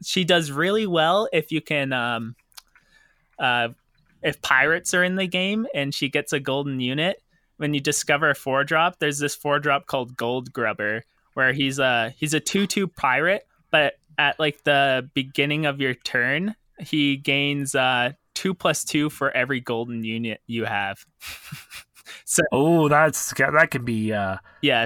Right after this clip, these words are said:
Speaker 2: deadly then.
Speaker 1: So you automatically, if you get Gold Grubber off your first dig, he's getting two plus two every turn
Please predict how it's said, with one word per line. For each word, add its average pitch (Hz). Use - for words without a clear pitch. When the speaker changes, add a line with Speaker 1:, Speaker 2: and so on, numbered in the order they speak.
Speaker 2:
deadly 113
then. 104
Speaker 1:
So 160
you 160
automatically, 160
if 147
you 156
get 143
Gold 147
Grubber 147
off 143
your 135
first 127
dig, 123
he's 151
getting 151
two 170
plus 156
two 139
every 123
turn 117